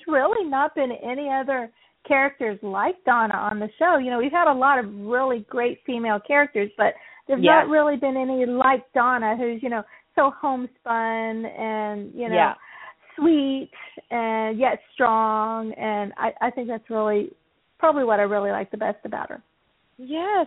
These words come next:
Speaker 2: such a great, it's, it's so, I just feel so lucky and so grateful. I actually met Jenny Klein for the first time just in Pasadena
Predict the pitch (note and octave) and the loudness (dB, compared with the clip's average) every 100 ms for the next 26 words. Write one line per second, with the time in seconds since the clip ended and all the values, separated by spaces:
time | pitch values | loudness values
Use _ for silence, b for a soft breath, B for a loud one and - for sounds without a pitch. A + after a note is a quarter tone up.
0 | - C#4 F4+ F4+ C#4+ C4 _ _ - A#3 | -2 -4 -4 -2 -2 -2 _ _ -8 -8
1 | - C#4 - - - - - C#4+ C#4 C4+ | -4 -4 -4 -8 -14 -8 2 4 4 0
2 | A#3+ A#3+ C4+ _ C4 A#3+ _ G#3+ G#3 G#3 | -2 -4 -8 _ -4 -4 _ -2 0 0
3 | G3+ F#3+ F#3+ G3 F3+ D#3+ - - F#3 F#3 | -2 -4 -4 -8 -8 -8 -10 -6 -2 -2
4 | F3+ - D#3+ C#3+ D3 D3 C3+ F3+ - G#3 | -4 -6 -6 -4 -4 -2 -2 -4 -8 -6
5 | F3+ D3 - E3+ D#3 D#3 - - D#3 D3 | -4 -4 -6 -6 -6 -8 -12 -6 -4 -4
6 | D3 D3 F#3 E3 - E3 D#3+ - D3 D3+ | -6 -8 -14 -14 -4 -4 -2 -4 -4 -4
7 | E3 - D#3+ D3 C#3 - C#3 D#3 | -8 -8 -6 -2 -2 -2 0 2